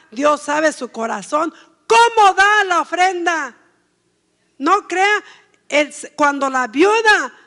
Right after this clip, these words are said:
dio la ofrenda, el Señor estaba ahí parado,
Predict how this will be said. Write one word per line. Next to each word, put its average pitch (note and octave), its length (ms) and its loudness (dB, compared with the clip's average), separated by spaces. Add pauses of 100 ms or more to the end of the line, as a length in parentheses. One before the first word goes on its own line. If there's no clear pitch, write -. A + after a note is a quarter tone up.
(120)
dio D4+ 320 2 (220)
la D#4 220 0
ofrenda, G4 520 0 (500)
el C4 140 -14
Señor D4 320 -14
estaba D#4+ 440 -2
ahí D4+ 160 -2
parado, A#3+ 600 -6